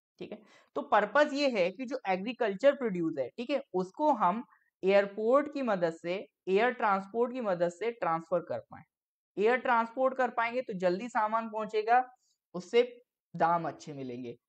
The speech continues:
तो जो पेरिशेबल फूड प्रोडक्ट्स हैं, मतलब जैसे टमाटर है, पेरिशेबल जो जल्दी खराब होने वाली चीजें हैं, जैसे धनिया है, टमाटर है, ये क्या है, पेरिशेबल है, ये जल्दी खराब होते हैं।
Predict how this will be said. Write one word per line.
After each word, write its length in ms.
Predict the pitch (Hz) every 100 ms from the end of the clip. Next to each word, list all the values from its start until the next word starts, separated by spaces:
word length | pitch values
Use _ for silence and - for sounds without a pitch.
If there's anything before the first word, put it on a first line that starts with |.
| _
तो 160 | 240 226
जो 120 | 285
पेरिशेबल 760 | 302 254 220 247 262 302 302 294
फूड 320 | 247 233 196
प्रोडक्ट्स 400 | 196 165 165 165
हैं, 60 |
मतलब 260 | 170 202 254
जैसे 180 | 269 269
टमाटर 540 | 262 214 196 190 202
है, 60 | 147
पेरिशेबल 640 | 180 185 233 254 247 285
जो 80 | 277
जल्दी 400 | 196 220 214 269
खराब 340 | 269 208 190
होने 200 | 180 175
वाली 240 | 170 151 156
चीजें 280 | 143 135 127
हैं, 120 | 117
जैसे 200 | 175 202
धनिया 420 | 185 196 214 196
है, 100 | 147
टमाटर 540 | 156 180 185 190 202
है, 60 | 147
ये 220 | 156 226
क्या 140 | 233 269
है, 60 |
पेरिशेबल 680 | 262 214 214 214 208 180 147
है, 140 | 131
ये 60 | 185
जल्दी 340 | 180 226 262
खराब 360 | 269 196 170 147
होते 200 | 131
हैं। 80 | 127